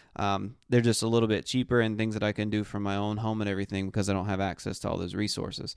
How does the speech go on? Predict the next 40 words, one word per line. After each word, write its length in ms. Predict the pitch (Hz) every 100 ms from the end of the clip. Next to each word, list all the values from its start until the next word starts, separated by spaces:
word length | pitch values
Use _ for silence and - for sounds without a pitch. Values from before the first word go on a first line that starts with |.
| - - - _
That 120 | 139
being 240 | 143 131 117
said, 420 | - 185 143 120
this 140 | 127
is 140 | 120 107
still 200 | 160 156
more 140 | 135
access 420 | 110 117 - 107 -
to 120 | 110
resources 480 | 110 - 107 110 107
I 120 | 101
had 100 | 104
when 140 | 104
I 80 | 101
was 100 | 92
a 80 | 98
junior 300 | 117 123 120
golfer. 340 | 120 117 -
This 160 | 104 107
is 120 | 98
way 240 | 101 127
more 180 | 123 110
access 400 | 98 101 - 98
than 280 | - 101 98 - - - -
any 200 | 143 151
golfer 340 | 117 110 - 104
had 240 | 104 98
ten 240 | 92 101
years 220 | 101 113 110
ago 300 | 110 107 104
to 80 | 98
be 180 | 104
able 220 | 104 101 98 -
to 160 | 101 98
improve 480 | 95 - 120 123 110
their 160 | 104
game 260 | 101 104 101
from 220 | - 104
their 120 | 95
house. 520 | 104 104 107 - -